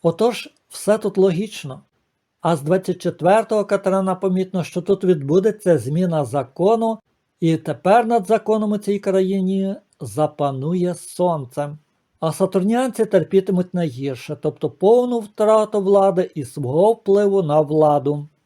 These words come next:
Сонце ж — це символ християнської віри. У якій же країні все це відбуватиметься? Щоб дати відповідь на дане запитання, слід звернути увагу на той Катерен Нострадамуса, де знову тема закону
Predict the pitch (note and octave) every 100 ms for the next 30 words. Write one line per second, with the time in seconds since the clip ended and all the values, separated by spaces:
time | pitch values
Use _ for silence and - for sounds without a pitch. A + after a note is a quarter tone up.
0 | _ _ _ - G#3 B3+ - G3+ A#2 _
1 | - E3 D#3+ D#3 B2 - G#3+ A3+ G#3 -
2 | C#3+ B2+ - C3+ D3 E3 - F#3 F3 E3
3 | A3 A#3 E3+ A#2+ - _ _ _ _ _
4 | _ - D#3 E3+ F#3 C4 G#3+ A#3+ A#3 A3+
5 | A3 A3+ G3+ D#3+ D3+ B2+ - F#3 A#3+ -
6 | G3+ D3+ B2+ D3+ D3 C#3+ C#3 C3+ C3+ -
7 | D3 D3+ _ _ - - D3+ E3+ A3 A3
8 | G#3 G#3 G3 F3+ D#3+ D3 B2+ F3 G#3 G3+
9 | G3 F#3+ F#3+ F3 F3 E3+ D#3+ _ _ _
10 | _ _ - D#3+ E3 A3 G#3 A3+ G#3 A3
11 | G#3+ G3+ G3 G3 F#3+ F3+ F3+ F#3 F3+ D#3+
12 | - D3 F#3+ G#3 G3+ - G3+ F#3 F#3+ G3
13 | F#3 - D3+ D3+ B2 D3 E3+ G#3+ A3 A3
14 | G#3 G3 F#3+ D3+ E3+ E3 F#3 F#3+ F#3 F3+